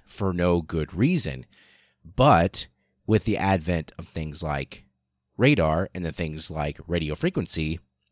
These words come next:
you know, knowledge at this time,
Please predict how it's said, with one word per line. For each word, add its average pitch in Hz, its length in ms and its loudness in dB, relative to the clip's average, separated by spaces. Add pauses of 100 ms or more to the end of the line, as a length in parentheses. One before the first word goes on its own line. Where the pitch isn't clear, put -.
(120)
you 95 120 0
know, 73 260 -2
knowledge 80 680 -2 (420)
at 87 200 0
this 82 200 -2
time, 95 520 2